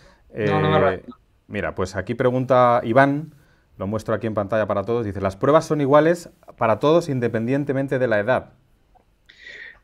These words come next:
Speaker 1: Eh, sí, para todos los que quieran acceder, eh, a, o sea, va, las pruebas van por cursos.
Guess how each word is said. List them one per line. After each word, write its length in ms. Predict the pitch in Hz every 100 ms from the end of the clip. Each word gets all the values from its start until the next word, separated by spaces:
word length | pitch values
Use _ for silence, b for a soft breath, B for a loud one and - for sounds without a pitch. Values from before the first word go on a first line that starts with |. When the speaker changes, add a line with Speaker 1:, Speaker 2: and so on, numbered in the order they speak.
| _
Speaker 1:
Eh, 300 | 135 139 135
sí, 260 | 135 190 190
para 260 | 135 131
todos 160 | 131 147
los 80 | 165
que 140 | 180
quieran 220 | 180 185
acceder, 500 | 180 175 175 175 170 156
eh, 480 | 151 147 139 135
a, 240 | 131 123 131
o 60 |
sea, 180 | 139 170
va, 160 | 156 165
las 160 | 147
pruebas 260 | 139 170 190
van 300 | 202 208 214
por 220 | 180 143
cursos. 500 | 185 214 - 110 -